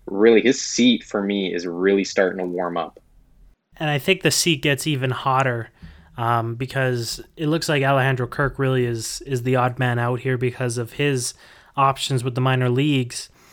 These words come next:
Speaker 2: If we put a guy like Reese McGuire back on waivers like we did, I don't think he clears a second time, especially after seeing a guy like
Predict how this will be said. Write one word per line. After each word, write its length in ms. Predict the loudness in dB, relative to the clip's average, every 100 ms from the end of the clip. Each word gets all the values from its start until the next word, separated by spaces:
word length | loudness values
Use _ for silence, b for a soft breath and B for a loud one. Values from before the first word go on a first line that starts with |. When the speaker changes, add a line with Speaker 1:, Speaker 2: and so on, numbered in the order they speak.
| b b b b _ -10
Speaker 2:
If 160 | 0
we 80 | 2
put 200 | 4 4
a 20 |
guy 160 | 6 6
like 200 | 6 2
Reese 280 | -2 -4 -2
McGuire 380 | 0 2 2 2
back 320 | 2 0 2
on 220 | 2 2
waivers 420 | 0 0 -2 -4
like 160 | -4 -4
we 120 | -4
did, 180 | -4 -6
I 80 | -4
don't 220 | -2 -2
think 160 | -4 -4
he 120 | -6
clears 360 | -4 -2 -2
a 80 | -2
second 360 | -4 -6 -6 -8
time, 400 | -8 -6 -4 -4
especially 500 | -4 -4 -6 -4 -6
after 260 | -6 -8 -10
seeing 260 | -6 -4
a 60 | -2
guy 220 | -2 -2
like 360 | -4 -6 -10